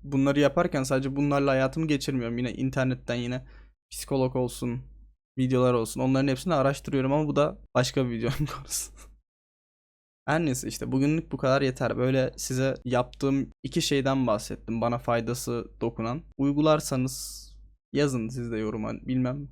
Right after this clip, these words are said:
Bana iyi geldi. Size iyi gelir mi bilmiyorum. Belki gelir, belki gelmez. İşte yazın, konuşalım falan fistan. Eğer soru sormak, kendinizin bu yolda ne yaptığını söylemek veya sadece sohbet bile <laughs> olur,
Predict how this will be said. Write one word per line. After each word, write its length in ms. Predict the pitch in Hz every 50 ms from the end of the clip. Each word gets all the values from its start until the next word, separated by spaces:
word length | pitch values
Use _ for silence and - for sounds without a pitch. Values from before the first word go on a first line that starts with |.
| -
Bana 180 | - 127 151 170
iyi 140 | 180 196 180
geldi. 380 | 175 143 123 113 104 113 123 - -
Size 260 | - - 127 131 135
iyi 100 | 139 139
gelir 180 | 139 143 139 131
mi 160 | 143 156 156
bilmiyorum. 420 | 147 143 139 131 120 110 107 117
Belki 260 | 120 120 120 120 -
gelir, 260 | 131 131 123 131 127 123
belki 220 | 123 123 127 127
gelmez. 540 | - 127 127 123 120 107 107 - - - - - -
İşte 180 | - - - -
yazın, 340 | 123 131 135 127 127 131 131
konuşalım 500 | - 147 131 131 127 - 131 120 123 127
falan 320 | - 127 117 123 127 131
fistan. 380 | - - - - 123 120 - - - - - _ _ -
Eğer 180 | 123 131 135
soru 280 | 131 - - 147 147 151
sormak, 580 | - - 143 127 123 123 123 127 - - - - - _ _ _ _
kendinizin 560 | - - 127 127 131 131 131 131 135 143 143 131
bu 40 |
yolda 240 | 131 123 123 120 127
ne 100 | 127 123
yaptığını 340 | 123 123 123 - - 123 120
söylemek 500 | - - 123 120 120 120 120 117 117 -
veya 180 | 113 113 113 117
sadece 240 | - 123 127 123
sohbet 580 | 123 - - - - 131 127 - 143 127 - -
bile 220 | 113 113 113 120 - - - -
<laughs> 200 | - - _ _
olur, 380 | - 123 120 120 123 - - -